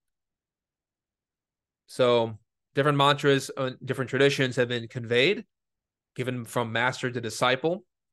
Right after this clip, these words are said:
through a unbroken lineage of transmission from mouth to ear. And many times those mantras are given in a certain way, they're pronounced a certain way.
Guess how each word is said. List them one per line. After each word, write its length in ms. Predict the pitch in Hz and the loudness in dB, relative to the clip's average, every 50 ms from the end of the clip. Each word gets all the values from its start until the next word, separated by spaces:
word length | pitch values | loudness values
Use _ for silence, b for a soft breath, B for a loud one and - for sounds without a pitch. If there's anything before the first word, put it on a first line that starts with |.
| _ _ _ _ _ _ _ _ _ _ _ _ _ _ _ | _ _ _ _ _ _ _ _ _ _ _ _ _ _ _
through 220 | - - 117 117 113 | -6 -2 0 2 2
a 220 | 110 110 107 107 - - | 2 2 0 -2 -4 -2
unbroken 580 | 131 135 135 123 143 139 139 139 127 120 120 120 _ _ _ _ _ _ _ _ _ _ _ _ - | -2 -2 2 2 2 2 2 2 -2 -4 -8 -14 _ _ _ _ _ _ _ _ _ _ _ _ -6
lineage 380 | 127 139 147 147 143 143 139 | -4 0 2 2 2 2 0
of 80 | 131 - | -2 -4
transmission 760 | - - 135 117 113 123 135 135 131 - 139 131 131 123 123 - _ _ _ _ _ _ _ _ _ _ _ _ _ _ _ _ _ _ _ _ | -6 -8 -8 -8 -4 -2 -2 -2 -2 -2 -4 -6 -6 -10 -14 -18 _ _ _ _ _ _ _ _ _ _ _ _ _ _ _ _ _ _ _ _
from 380 | - 117 113 113 110 107 110 | -2 0 0 0 0 -2 -2
mouth 280 | 113 123 131 139 139 139 | 0 2 2 2 2 -2
to 180 | - 139 - 147 | -6 -6 -2 -2
ear. 280 | 131 113 113 - - _ _ _ _ _ _ _ _ _ _ _ _ _ _ _ _ _ _ _ _ _ _ | -2 -2 -2 -6 -10 _ _ _ _ _ _ _ _ _ _ _ _ _ _ _ _ _ _ _ _ _ _
And 100 | - 117 | -8 -6
many 140 | 117 123 127 | -4 -4 -2
times 360 | 123 - 131 131 131 127 123 | 0 2 2 2 2 2 2
those 160 | 131 127 120 | 2 0 2
mantras 380 | 117 123 123 127 123 - 131 117 | 2 0 0 0 0 0 -4 -4
are 80 | 117 113 | -4 -4
given 300 | 117 123 120 120 120 120 | -4 -4 -4 -4 -4 -4
in 120 | 120 117 | -6 -6
a 60 | 117 | -6
certain 280 | - - 120 120 120 113 | -6 -4 -6 -6 -2 2
way, 260 | 123 139 180 202 208 | 4 4 4 4 2
they're 140 | 185 147 113 | 2 0 -2
pronounced 420 | - - 123 127 131 147 147 139 | -2 0 2 2 2 2 0 -2
a 60 | 143 | -6
certain 260 | 139 - 147 139 147 143 | -8 -6 -6 -6 -2 2
way. 380 | 139 135 131 131 131 131 135 | 2 4 4 2 0 -2 -6